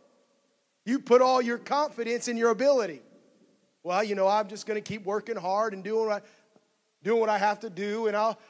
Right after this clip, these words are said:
I'll do what I've always done. I'll work my way out of it." What happens when you can't work anymore? What happens when that disease eats away at your body to such a degree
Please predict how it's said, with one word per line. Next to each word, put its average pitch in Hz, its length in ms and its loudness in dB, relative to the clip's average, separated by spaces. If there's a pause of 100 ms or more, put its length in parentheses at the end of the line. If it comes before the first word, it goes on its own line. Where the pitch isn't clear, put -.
I'll 220 260 6
do 202 220 0
what 226 100 8
I've 214 60 6
always 214 320 4
done. 208 260 4
I'll 208 100 4
work 220 220 4
my 214 140 2
way 208 200 0
out 202 200 6
of 220 80 0
it." 233 80 0 (160)
What 302 120 6
happens 320 280 -2
when 269 100 -6
you 285 60 -6
can't 277 200 0
work 226 220 0
anymore? 220 400 -6 (2250)
What 240 140 2
happens 233 320 4
when 226 140 0
that 247 180 -2
disease 233 480 -4
eats 247 180 -6
away 233 200 0
at 226 120 -2
your 226 80 -4
body 233 280 2
to 208 80 -10
such 240 220 -4
a 220 40 -14
degree 226 420 -8